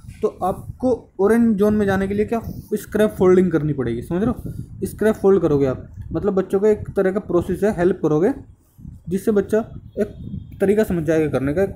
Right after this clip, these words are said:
process है स्क्रैप folding। बच्चों की तह खोलना है, knowledge को उनको aware करना। इसमें what children can, what children can do in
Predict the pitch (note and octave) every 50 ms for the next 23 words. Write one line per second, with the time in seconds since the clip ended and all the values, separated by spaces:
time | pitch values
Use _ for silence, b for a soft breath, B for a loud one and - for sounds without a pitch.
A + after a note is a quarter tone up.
0 | - - - F3 E3+ - - - G3+ G#3+ G#3 - F#3+ G3 F3+ - - E3 D3 -
1 | D#3 D3 D3 D3+ E3 F3 - E3+ E3 E3+ E3 - F#3 F3 F#3 - - E3+ E3+ E3
2 | - D#3+ D#3+ E3 F3 F3 E3 E3 D#3+ E3+ E3 D#3+ E3 E3+ E3+ E3+ - - - D3+
3 | C#3+ D#3 E3+ E3+ D#3+ D#3 C#3+ D3+ F3+ A3+ - B B B B B B B B B
4 | - - - G#3+ G#3+ A3 A3 G3 F3 F#3+ G#3+ G#3+ - - G3+ G#3 G3 G3+ G#3 G#3+
5 | G#3 - G3+ F#3+ G3 G#3 G#3 - - F3 E3 F#3+ G3+ G3+ - G3+ G3+ G3+ G3+ G#3
6 | F#3+ - F#3+ G3+ G#3 G3+ F3+ E3 E3 G3+ A3+ A#3 A#3 - - - - - - -
7 | - - - - G2 - - -